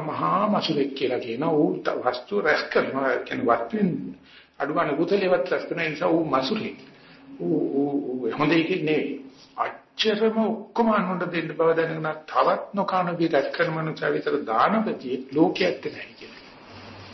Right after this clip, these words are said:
ඒක තමයි මේ මොඩර්න් කතාවක් තියෙනවා, අලුත් කතාවක්. මහත්තයා ඉන්නකම් ඩ්‍රයිවර්ගෙන් වැඩ ගන්නවලු පරයන්ගෙන්. වැඩ අරගෙන, අරගෙන ඉන්න විශාල බිලියන ගාණක් සල්ලි එකතු කරා.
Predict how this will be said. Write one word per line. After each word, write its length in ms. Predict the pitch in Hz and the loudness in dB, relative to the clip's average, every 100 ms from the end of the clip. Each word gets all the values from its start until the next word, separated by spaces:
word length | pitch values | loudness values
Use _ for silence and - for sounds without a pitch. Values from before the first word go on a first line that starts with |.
| - - - - - - - - _ _ _ - | -18 -20 -20 -20 -20 -20 -20 -20 _ _ _ -10
ඒක 280 | - 147 | -4 0
තමයි 240 | 147 156 143 | 0 0 0
මේ 180 | 139 - - | 0 -2 -4
මොඩර්න් 340 | 127 135 170 | 0 2 4
කතාවක් 460 | 151 - 113 113 - | 2 2 2 0 -2
තියෙනවා, 360 | - 101 113 151 | -8 -6 -2 0
අලුත් 260 | 113 135 131 | 2 2 2
කතාවක්. 440 | 107 101 92 - - - - - - - - - - - - _ _ - - _ - - - | 2 2 -2 -6 -12 -20 -20 -20 -20 -20 -20 -18 -20 -20 -20 _ _ -20 -20 _ -12 -12 -14
මහත්තයා 460 | - 135 131 - 151 | -4 -2 -2 2 2
ඉන්නකම් 480 | 135 135 - - - - - - _ | 4 2 2 0 -2 -4 -10 -20 _
ඩ්‍රයිවර්ගෙන් 640 | - - 123 139 147 160 - | -10 -2 0 2 0 0 0
වැඩ 180 | 123 147 | 2 2
ගන්නවලු 440 | 147 131 123 131 185 - | 0 0 -2 -2 -4 -6
පරයන්ගෙන්. 560 | - - 135 127 - - - - - - - - - - - - _ _ _ _ _ - | -4 2 4 4 0 -10 -14 -20 -20 -10 -8 -8 -14 -20 -20 -20 _ _ _ _ _ -2
වැඩ 120 | 139 | 2
අරගෙන, 320 | 135 127 123 127 | 2 2 0 0
අරගෙන 340 | 123 127 117 | -2 -2 -4
ඉන්න 180 | 135 160 | -2 -2
විශාල 600 | 123 - 139 156 175 175 | -2 -4 0 2 2 2
බිලියන 360 | 147 143 147 143 | 0 -2 0 0
ගාණක් 340 | 135 135 151 | 0 0 0
සල්ලි 260 | - - 131 | 0 0 2
එකතු 220 | 123 - | 0 0
කරා. 240 | 107 98 | -2 -4